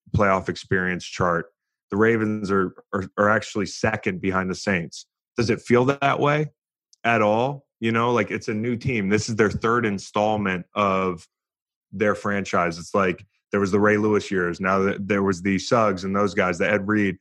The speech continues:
and now it's a totally different team. So I don't even know how they get to that number, honestly. Like, who's, so in Lamar, I mean, if, if you, if Lamar has something to prove, depending on what your narrative is,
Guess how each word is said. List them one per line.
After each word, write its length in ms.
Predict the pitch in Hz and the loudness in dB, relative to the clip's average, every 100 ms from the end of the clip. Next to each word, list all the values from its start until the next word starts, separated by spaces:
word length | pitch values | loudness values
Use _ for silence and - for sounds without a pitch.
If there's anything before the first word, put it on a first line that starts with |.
| _ _ | _ _
and 80 | - | -2
now 100 | 120 | 0
it's 140 | 139 127 | 0 -4
a 40 | |
totally 380 | - 123 117 110 | -2 0 2 2
different 320 | 101 101 95 | 2 0 -4
team. 160 | 120 101 | -6 -6
So 140 | - | -2
I 100 | 117 | 0
don't 100 | 170 | 0
even 140 | 160 | 0
know 140 | 151 143 | 0 0
how 100 | 135 | 0
they 140 | 113 | 0
get 260 | 92 110 - | 0 -2 -2
to 60 | 123 | -4
that 260 | 104 95 95 | -4 -4 -4
number, 360 | 120 170 95 - _ | -4 0 -2 -4 _
honestly. 420 | 104 98 87 - 87 | -4 -2 -6 -6 -4
Like, 140 | 87 - | -4 -2
who's, 280 | 156 135 - _ - - _ - | -2 -2 -10 _ -20 -20 _ -4
so 340 | - 139 - _ _ | 2 2 0 _ _
in 180 | 131 135 | 0 2
Lamar, 460 | 120 127 160 120 110 | 2 2 2 2 2
I 40 | |
mean, 160 | 113 113 | 0 -2
if, 120 | 104 - | -4 -2
if 200 | 110 - | -2 -2
you, 220 | 110 113 120 | -6 -4 -2
if 160 | 117 101 _ _ _ | -2 -2 _ _ _
Lamar 380 | 107 107 117 127 | -4 0 2 2
has 180 | 117 104 | 0 -2
something 220 | 117 104 | -6 -6
to 60 | 104 | -2
prove, 540 | 131 139 110 110 107 | 2 2 2 0 -2
depending 300 | 101 107 107 | -4 -2 -2
on 120 | 101 | -2
what 120 | 101 | -2
your 180 | 101 104 | 0 0
narrative 440 | 101 101 120 101 92 | 0 0 0 0 2
is, 380 | 92 98 - | 0 0 -4